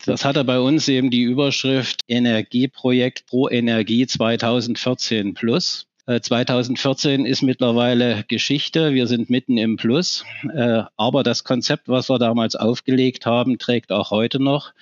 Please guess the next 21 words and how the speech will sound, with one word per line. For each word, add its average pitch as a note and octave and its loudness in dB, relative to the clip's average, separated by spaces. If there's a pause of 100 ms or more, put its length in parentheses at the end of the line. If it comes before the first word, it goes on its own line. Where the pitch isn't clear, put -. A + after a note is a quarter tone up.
(580)
und A2+ -6
ist A#2 -2
eben B2 0
doch A#2+ -2
aus G#2+ -2
unserer A#2+ 2
Sicht, A#2 -2
äh, A2+ 0
auch G#2+ -2
wichtig, A#2+ -2
um A#2+ 0
die A2 0
Zukunft A#2 -4
gestalten G2 -4
zu G2+ -6
können. F#2+ -4 (460)
Was - -4
haben C3+ 2
wir D3+ 4
gemacht? C#3 0
Also A2+ 0